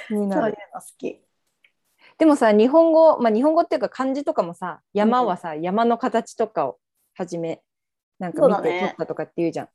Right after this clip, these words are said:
Speaker 1: て思うとさ、英語から訳したとかじゃなくて、やっぱ日本語でもその、息を飲むとかさ、
Speaker 2: うん。
Speaker 1: そういう表現はもともとあったんだろうね。
Speaker 2: そうだね。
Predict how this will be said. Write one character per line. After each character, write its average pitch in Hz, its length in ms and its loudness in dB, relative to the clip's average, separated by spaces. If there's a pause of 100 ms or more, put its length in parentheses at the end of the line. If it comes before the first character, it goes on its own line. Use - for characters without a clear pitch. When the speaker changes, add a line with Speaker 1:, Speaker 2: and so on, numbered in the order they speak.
Speaker 1:
て 311 100 2
思 339 200 4
う 277 60 2
と 175 120 0
さ、 156 280 -6 (200)
英 247 180 6
語 240 140 2
か 240 120 2
ら 233 80 4
訳 233 280 0
し - 80 -6
た 170 180 -4
と 170 140 -8
か 160 140 -4
じ 160 60 -8
ゃ 160 40 -6
な 160 120 -10
く - 80 -20
て、 170 100 -4
や - 20 0
っ 170 40 -4
ぱ 175 100 -4
日 180 140 -2
本 226 160 0
語 226 120 4
で 214 80 2
も 170 100 -4
そ 175 120 -12
の、 156 260 -8 (160)
息 233 260 0
を 180 100 4
飲 175 160 -2
む 160 140 -6
と - 140 -18
か 143 100 -18
さ、 143 320 -12
Speaker 2:
う 214 200 0
ん。 190 60 -2
Speaker 1:
そ 185 140 2
う 247 60 4
い 240 80 2
う 226 420 2 (140)
表 220 260 2
現 190 60 -2
は 165 80 -4
も 170 160 -6
と 233 100 -4
も 233 120 -2
と 156 100 -2
あ 170 40 2
っ 170 120 -12
た 160 100 -4
ん 160 60 -8
だ 151 100 -8
ろ 143 100 -10
う 143 40 -10
ね。 - 120 -14 (680)
Speaker 2:
そ 226 180 -4
う - 40 -6
だ 170 100 -4
ね。 175 340 -6